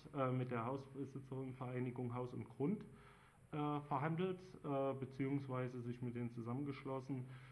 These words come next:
um Videoüberwachung in der Neustadt durchzusetzen. Die damalige Begründung waren nicht Terroristen oder Schlägereien oder so, sondern Graffiti. Äh,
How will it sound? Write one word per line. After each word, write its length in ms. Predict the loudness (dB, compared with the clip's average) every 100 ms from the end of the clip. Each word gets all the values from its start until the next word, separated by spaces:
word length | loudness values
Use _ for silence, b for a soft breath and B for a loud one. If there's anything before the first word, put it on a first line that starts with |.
| B
um 320 | 2 4 4
Videoüberwachung 760 | 2 4 4 4 2 2 2 0
in 220 | 4 4 4
der 340 | 4 4 2
Neustadt 500 | 4 4 2 0 2
durchzusetzen. 640 | 0 0 -2 -2 0 2
Die 80 | 2
damalige 480 | 4 4 4 4 0
Begründung 520 | -2 0 2 4 4
waren 380 | 2 2 2 2
nicht 200 | 2 0
Terroristen 800 | 0 0 0 0 -2 -6 -4 -2 0
oder 520 | -2 0 0 -2 -4 -8 -14 -2
Schlägereien 520 | -2 0 0 0 0
oder 200 | -2 -2
so, 240 | -2 -4 -4 0
sondern 440 | 0 2 0 0 -4
Graffiti. 580 | -6 0 0 0 -2 -6 -16 -20 B B B B B B B B -20 -20 0
Äh, 460 | 6 8 8 6